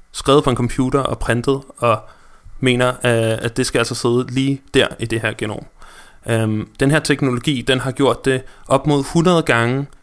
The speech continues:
billigere og hurtigere at lave genændringer i, øh, organismer,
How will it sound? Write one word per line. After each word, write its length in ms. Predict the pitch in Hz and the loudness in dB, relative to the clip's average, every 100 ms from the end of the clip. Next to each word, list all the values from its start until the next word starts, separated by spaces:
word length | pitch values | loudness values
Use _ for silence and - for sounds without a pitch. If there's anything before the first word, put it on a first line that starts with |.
| - | -6
billigere 540 | - 156 196 175 139 139 - - | -2 0 2 2 2 -2 -8 -6
og 180 | 120 - | -4 2
hurtigere 480 | 147 165 165 139 123 - _ _ - | 4 4 2 -2 -2 -8 _ _ 2
at 120 | 120 | 4
lave 340 | 117 117 131 139 - _ - | 6 4 2 -2 -10 _ -10
genændringer 720 | - 143 113 113 120 107 107 117 | 0 2 2 -2 -2 -2 -2 -4
i, 340 | - 117 117 - - | -6 -6 -6 -8 -4
øh, 320 | 120 110 110 104 - - | -2 -2 -2 -8 -12 -2
organismer, 520 | 120 117 120 - 117 | 0 2 0 0 -6